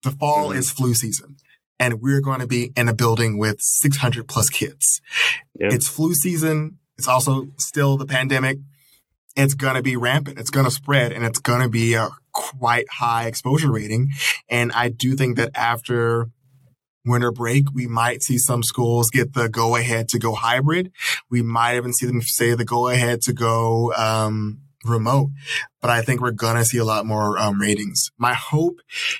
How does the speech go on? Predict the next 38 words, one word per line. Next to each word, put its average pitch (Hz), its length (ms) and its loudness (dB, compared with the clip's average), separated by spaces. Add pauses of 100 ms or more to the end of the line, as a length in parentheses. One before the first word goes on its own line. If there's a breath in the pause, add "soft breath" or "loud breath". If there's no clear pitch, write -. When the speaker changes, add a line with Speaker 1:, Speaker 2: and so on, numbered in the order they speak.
(140 loud breath)
Speaker 1:
is 123 300 0
that, 120 380 2 (380)
um, 113 640 2 (1200)
the 120 120 0
part 127 180 2
of, 127 180 0
the, 120 220 -4
the 120 180 0
Department 127 400 2
of 120 120 -2
Ed 131 320 2
listens 123 420 0
to 131 80 -8
teachers, 147 640 2 (460 loud breath)
um, 107 520 0
that 120 120 0
they 127 60 2
listen 123 380 2 (120)
to 123 180 0
the 117 120 2
needs 120 440 2
that 123 140 2
we 123 100 0
have 117 360 0
right 143 200 2
now, 160 300 0
which 117 260 2
is 113 240 0
that 113 300 0 (720 loud breath)
we 135 320 0
absolutely 123 680 0
should 139 220 0
have 120 100 -4
opened 135 400 2 (240)
in 127 120 0
a 117 40 2
hybrid 139 480 0
model 156 420 0